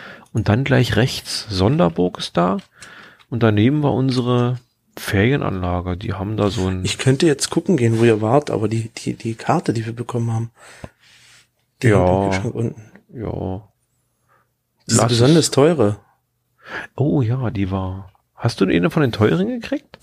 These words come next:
Speaker 2: Ich habe eine von den teuren gekriegt,
Speaker 1: Na,
Speaker 2: hab mich
Speaker 1: siehste
Speaker 2: dann auch
Speaker 1: mal.
Speaker 2: wirklich gefreut.
Speaker 1: Siehste mal,
Speaker 2: Äh,
Speaker 1: nix
Speaker 2: liebe
Speaker 1: zu teuer.
Speaker 2: Hörer, n-, wer nicht weiß, worum's geht, der muss sich mal die Extrawurst anhören.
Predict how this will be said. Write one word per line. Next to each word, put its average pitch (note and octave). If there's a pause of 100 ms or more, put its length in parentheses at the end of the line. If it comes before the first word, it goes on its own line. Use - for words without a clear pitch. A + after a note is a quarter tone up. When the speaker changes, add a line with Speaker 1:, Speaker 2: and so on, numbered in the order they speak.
(240)
Speaker 2:
Ich -
habe B2
eine C3
von A#2
den G#2
teuren D3
gekriegt, F#3
Speaker 1:
Na, G#2
Speaker 2:
hab F2 (200)
mich D3
Speaker 1:
siehste -
Speaker 2:
dann A#2+
auch F#2+
Speaker 1:
mal. F2+
Speaker 2:
wirklich F2+
gefreut. A#2+
Speaker 1:
Siehste A#2
mal, C#3+
Speaker 2:
Äh, A#2 (100)
Speaker 1:
nix -
Speaker 2:
liebe D#3
Speaker 1:
zu F3+
teuer. G#2+
Speaker 2:
Hörer, - (1500)
n-, B2+
wer A#2
nicht C3+
weiß, B2
worum's A#2+
geht, - (300)
der G#2
muss B2
sich -
mal B2+ (140)
die B2
Extrawurst -
anhören. A2